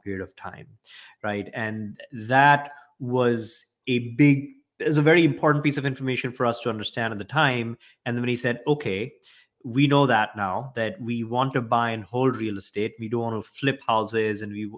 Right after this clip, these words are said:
we don't want to do, like, anything. We want to buy and hold assets." Um,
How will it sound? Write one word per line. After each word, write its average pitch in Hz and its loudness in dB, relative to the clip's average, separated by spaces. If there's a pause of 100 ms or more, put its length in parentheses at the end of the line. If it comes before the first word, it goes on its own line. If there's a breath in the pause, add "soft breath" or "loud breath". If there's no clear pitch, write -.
we 113 -10
don't 110 -8
want 110 -8
to 104 -12
do, 104 -6
like, 104 -10
anything. 104 -12
We 107 -10
want 104 -6
to 101 -6 (240)
buy 107 2
and 104 -6
hold 123 -2
assets." 101 -10 (560 loud breath)
Um, 113 -2